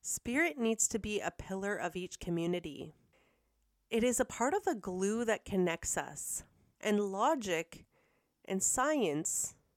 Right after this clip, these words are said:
it's meant to go hand in hand with spiritual ability. They are meant to act in unison. It's not something that should be one or the other.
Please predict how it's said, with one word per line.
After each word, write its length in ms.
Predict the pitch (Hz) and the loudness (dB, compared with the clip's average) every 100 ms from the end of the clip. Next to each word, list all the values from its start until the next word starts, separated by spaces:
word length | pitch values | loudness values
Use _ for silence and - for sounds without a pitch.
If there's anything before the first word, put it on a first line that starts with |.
| _ | _
it's 260 | 311 - 277 | -4 0 2
meant 400 | 226 240 262 - | 4 2 -2 -2
to 120 | 233 | 0
go 240 | 226 214 | 2 0
hand 520 | 202 - 208 220 226 | -2 -8 -4 -2 0
in 140 | 214 196 | 2 0
hand 680 | - 190 190 214 233 220 196 | -2 -2 0 2 0 -2 -8
with 400 | 180 170 156 - - | -6 -4 -4 -8 -10
spiritual 920 | - - 175 156 151 - 151 131 131 - | -8 -6 -4 -4 -4 -6 -4 -4 -4 -8
ability. 680 | 135 120 92 80 53 - _ _ _ _ _ | -8 -8 -8 -10 -16 -20 _ _ _ _ _
They 280 | 180 190 208 | 0 2 4
are 120 | 226 | 4
meant 300 | 220 233 311 | 4 2 0
to 140 | 269 - | -4 0
act 320 | 185 190 - | 0 0 -4
in 260 | - 185 175 | -2 0 0
unison. 760 | 185 185 247 285 - - - - - _ _ _ _ - | -2 2 2 2 0 -4 -6 -10 -16 _ _ _ _ -8
It's 160 | - | 0
not 260 | 254 466 - | 4 4 2
something 480 | - 240 254 240 214 | 2 2 2 2 2
that 220 | 190 - | 0 -2
should 420 | - 220 208 190 - | -4 -2 -2 -4 -8
be 300 | 190 185 185 | -6 -4 -6
one 760 | 190 165 160 175 175 190 202 - _ _ _ _ _ | -8 -6 2 2 4 0 -4 -12 _ _ _ _ _
or 480 | 185 180 175 175 175 | 0 2 2 0 -8
the 180 | 175 165 | -6 -2
other. 420 | 127 127 113 - | 0 0 -2 -6